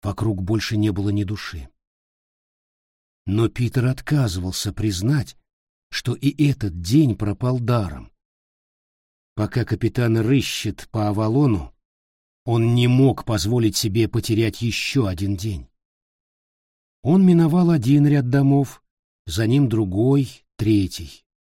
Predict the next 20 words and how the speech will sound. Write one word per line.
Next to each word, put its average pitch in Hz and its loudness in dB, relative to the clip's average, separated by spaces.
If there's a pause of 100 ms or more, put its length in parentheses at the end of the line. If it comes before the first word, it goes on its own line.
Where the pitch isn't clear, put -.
(600)
Вдруг 104 0
он 143 2
заметил 135 2
две 120 0
фигурки. 123 -6 (640)
Избегая 107 -2
света 113 -2
фонарей, 107 -2 (380)
они 110 0
шмыгали 113 0
из - -4
тени 123 -2
в - -10
тень. 85 -8 (960)
Даже 143 -2
отсюда, 117 -4
с - -10
другой 127 2
стороны 120 0
двора, 104 -2